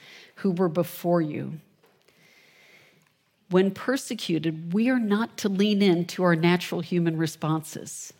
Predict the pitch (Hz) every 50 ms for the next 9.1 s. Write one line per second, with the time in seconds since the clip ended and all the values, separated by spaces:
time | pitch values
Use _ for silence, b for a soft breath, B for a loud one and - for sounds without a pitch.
0 | _ _ _ _ _ - 156 170 185 202 208 202 185 190 180 175 - 180 190 196
1 | 208 190 180 165 175 180 202 202 - - 214 202 - 170 165 170 160 165 170 170
2 | 180 190 190 190 185 185 - - 151 - - 185 196 214 247 254 247 B B B
3 | B B B B - 165 160 160 160 165 165 151 165 175 196 208 202 180 165 151
4 | - - - - _ _ _ _ b b b b b b b b b b b b
5 | 175 185 190 185 - 202 180 196 180 175 175 170 175 175 175 180 175 175 - -
6 | 160 156 - 175 170 165 160 160 156 - - 165 165 156 - - - - 190 175
7 | 190 190 185 - - - - 240 262 277 240 180 175 175 B B B B B B
8 | B B B B B _ - 190 196 202 214 202 202 - - - 185 165 165 -
9 | - -